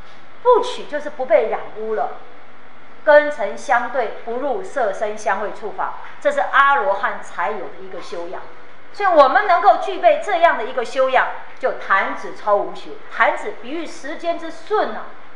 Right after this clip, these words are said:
之迅速，立刻我们就能够达到这样子一个所谓的不生不死的一个境界了。可是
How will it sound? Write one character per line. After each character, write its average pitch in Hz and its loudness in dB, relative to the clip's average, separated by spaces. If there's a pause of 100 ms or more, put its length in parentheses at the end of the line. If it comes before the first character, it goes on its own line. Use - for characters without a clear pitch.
(260)
之 359 -10
迅 415 -2
速， - -4 (280)
立 466 6
刻 - 6
我 208 4
们 226 -4
就 247 -2
能 202 -6
够 233 -2
达 190 0
到 247 2 (180)
这 311 0
样 254 4
子 202 -8
一 226 -8
个 202 -4
所 - -8
谓 220 -2
的 165 -2 (460)
不 311 -4
生 262 0
不 285 -8
死 - -8
的 165 -6
一 - -8
个 170 -8
境 214 -8
界 165 -8
了。 - -10 (720)
可 262 4
是 262 -2